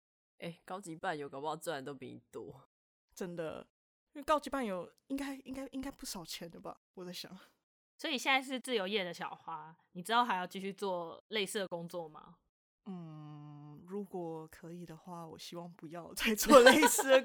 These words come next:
Speaker 2: 工作了。
Speaker 1: <laughs> 但他刚不是有先跟我们说，他现在其实还在帮另外一个很资深的另外一个太后做影片剪接。
Speaker 2: 对，我觉得那就是没有办法，就是你知道太后圣旨下来的时候，你只能说渣。
Speaker 1: 而且已经离职咯。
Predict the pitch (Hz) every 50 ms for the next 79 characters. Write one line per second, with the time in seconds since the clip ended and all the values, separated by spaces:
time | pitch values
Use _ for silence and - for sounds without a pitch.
0 | - - 311 294 277 277 285 311 311 285 247 233 294 285 269 269 269 262 254 254
1 | 254 254 226 202 202 202 226 226 208 175 151 170 190 185 180 180 185 156 139 139
2 | - 156 151 - - 208 208 - 208 196 190 190 190 - - 160 151 156 151 -
3 | 135 147 - 180 175 160 - 160 160 165 185 185 170 160 156 160 160 156 156 151
4 | - 151 135 - - - - 185 190 185 - 185 175 170 180 165 156 143 175 180
5 | 180 170 165 165 156 156 - - 196 156 147 156 175 180 156 - - _ _ _
6 | _ - 208 190 175 - - 170 160 170 151 233 214 180 170 - - 151 143 151
7 | - - - 143 143 147 147 147 - _ _ _ _ _ _ - - 262 226 196
8 | 202 202 208 202 233 254 269 285 294 277 285 269 - 277 247 233 170 156 220 226
9 | 220 190 180 - 226 202 185 190 - - - - - 240 - _ _ _ - -
10 | 262 254 - 247 233 190 180 196 208 208 214 - 226 214 202 208 214 202 190 -
11 | - _ _ _ _ _ _ _ - - - - - 294 262 226 202 - - -
12 | - 175 175 - - - 233 196 170 151 - 180 - 202 175 160 185 214 262 262
13 | - - 190 165 151 151 170 - - 196 185 185 - - - 185 156 151 - -
14 | - 269 311 330 247 214 226 220 285 285 254 226 220 214 208 202 190 196 196 185
15 | 185 196 208